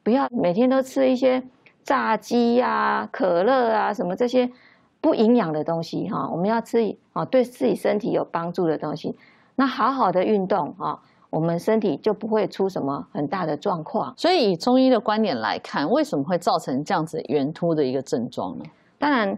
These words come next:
Speaker 1: 压力，
Speaker 2: 嗯哼，
Speaker 1: 哦，
Speaker 2: 嗯哼。
Speaker 1: 但是呢，压力大家都有压力啊，那这个一定是牵涉到这个患者本身呢，他就有一个肾气亏虚本身的一个体质，
Speaker 2: 嗯。
Speaker 1: 再加上压力或是其他因素，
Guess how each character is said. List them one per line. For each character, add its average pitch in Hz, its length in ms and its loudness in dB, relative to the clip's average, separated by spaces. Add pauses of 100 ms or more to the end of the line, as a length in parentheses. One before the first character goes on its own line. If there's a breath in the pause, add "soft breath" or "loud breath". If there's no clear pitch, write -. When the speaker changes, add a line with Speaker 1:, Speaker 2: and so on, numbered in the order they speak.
(500)
Speaker 1:
压 185 240 2
力， 170 340 -2
Speaker 2:
嗯 202 120 2
哼， - 0 -
Speaker 1:
哦， 214 180 4
Speaker 2:
嗯 208 160 -2 (200)
哼。 185 80 0
Speaker 1:
但 285 160 2
是 285 160 2
呢， 233 200 0 (380 soft breath)
压 269 180 0
力 262 140 2
大 247 180 0
家 220 160 2
都 - 140 0
有 135 100 2
压 147 240 0
力 147 200 -2
啊， - 220 -10
那 240 180 0
这 269 140 0
个 285 220 0
一 185 80 0
定 202 300 0
是 - 260 0 (300 soft breath)
牵 254 180 0
涉 247 140 2
到 208 240 -2 (240)
这 233 100 0
个 180 200 2
患 180 320 -2
者 143 180 -2
本 147 260 -2
身 196 220 -2
呢， 165 240 -4
他 233 140 -6
就 226 180 0
有 156 180 0
一 - 60 -4
个 139 220 -2
肾 233 380 -2
气 185 320 0
亏 165 280 -2
虚 160 280 -2 (140)
本 151 220 0
身 196 200 0
的 165 120 0
一 139 40 -2
个 143 140 -4
体 - 260 -4
质， - 280 -10 (140)
Speaker 2:
嗯。 185 200 0
Speaker 1:
再 170 140 2
加 185 200 -2
上 180 260 -4
压 175 200 0
力 170 140 0
或 196 120 -2
是 175 140 -2
其 160 140 -2
他 175 200 -6
因 160 200 -4
素， 156 200 -6